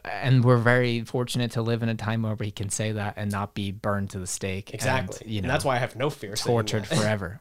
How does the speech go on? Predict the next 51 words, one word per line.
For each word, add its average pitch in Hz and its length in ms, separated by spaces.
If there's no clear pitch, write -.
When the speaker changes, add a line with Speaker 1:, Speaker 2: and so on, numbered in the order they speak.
Speaker 1:
Yeah. 113 360
Speaker 2:
Because 160 240
I'm 190 100
not 233 220
bashing 143 380
anyone. 120 360
I 143 100
want 156 260
you 160 80
to 147 40
believe 127 400
whatever 135 240
you 143 120
wanna 135 260
believe. 127 360
You 127 100
can 156 240
Speaker 1:
Right, 170 280
Speaker 2:
do 160 120
Speaker 1:
right. 170 100
Speaker 2:
whatever. 156 360
I'm 147 140
just 190 300
telling 165 340
my 147 220
personal, 139 880
Speaker 1:
It, 147 180
Speaker 2:
uh, 131 240
Speaker 1:
that's 165 140
Speaker 2:
experience 139 500
and 123 200
reference 139 360
from 104 180
that. 101 240
Speaker 1:
That's 175 200
the 202 100
same 165 200
thing, 135 200
to, 110 80
like, 107 180
bring 117 160
it 113 100
back 113 200
to 107 120
theories 113 500
and 104 100
stuff. - 360
It 147 120
is 160 160
great 160 680
for 120 440